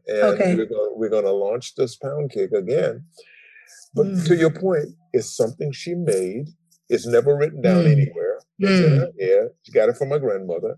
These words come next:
Speaker 2: Wow,
Speaker 1: But,
Speaker 2: wow.
Speaker 1: but, but it's validated by people, and that's, that's the,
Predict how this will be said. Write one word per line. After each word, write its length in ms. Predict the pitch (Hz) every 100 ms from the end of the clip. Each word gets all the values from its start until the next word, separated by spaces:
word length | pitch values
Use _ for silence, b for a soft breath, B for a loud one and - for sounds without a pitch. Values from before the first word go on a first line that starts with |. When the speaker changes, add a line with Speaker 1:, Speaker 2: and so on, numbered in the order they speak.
| - 170
Speaker 2:
Wow, 720 | 160 185 185 185 175 160 151
Speaker 1:
But, 60 |
Speaker 2:
wow. 400 | 165 170 170 151
Speaker 1:
but, 300 | 139 127 123
but 140 | 143 131
it's 180 | 113 101
validated 760 | 131 156 196 131 107 110 120
by 180 | 135 147
people, 440 | - 214 175 87
and 120 | 101 120
that's, 260 | 131 -
that's 260 | - 135 -
the, 200 | 104